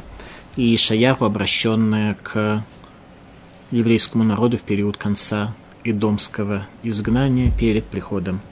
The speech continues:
Машииха. «И ныне, так говорит Господь, сотворивший тебя, Яков, и создавший тебя, Израиль, не бойся, <clears throat> ибо я спас тебя. Я призвал тебя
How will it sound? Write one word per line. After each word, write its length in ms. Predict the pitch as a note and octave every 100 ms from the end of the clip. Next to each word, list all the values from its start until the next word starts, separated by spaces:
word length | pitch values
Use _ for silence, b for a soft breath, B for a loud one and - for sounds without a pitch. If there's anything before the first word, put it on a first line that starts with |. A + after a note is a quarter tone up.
| -
Машииха. 480 | G2+ F#2+ - C2 - - - - - - - B B B B B -
«И 100 | D3+
ныне, 400 | D#3+ E3+ E3 D#3+ - - - - - - - -
так 160 | C#3 A2+
говорит 320 | B2+ A#2+ A2+
Господь, 400 | A2+ - - B2+
сотворивший 540 | - A#2 A2 A#2+ -
тебя, 240 | - G#2+ A2
Яков, 560 | G2 F#2+ - A#2+ B2+ - - - A#2
и 60 |
создавший 520 | - G#2+ G2+ A2+ -
тебя, 260 | A#2 G#2 G2+
Израиль, 460 | F2+ G2 A2+ A2 A2+ - - B B B B B
не 140 | D3 D3+
бойся, 540 | D3 E3 - D#3+ D3 - B B B B
<clears throat> 2000 | - A3 F#3+ F#3+ - - F#3 D#3 - - - - - - - - - - - -
ибо 200 | C3+ C3
я 100 | A#2+
спас 320 | - C3+ -
тебя. 380 | - G#2+ G#2+ G#2 - - - - B B B B -
Я 240 | B2 C#3
призвал 640 | C#3 D3 C3+ A#2 A#2 D3 D#3+
тебя 580 | - D#3 C3+ C#3 C#3+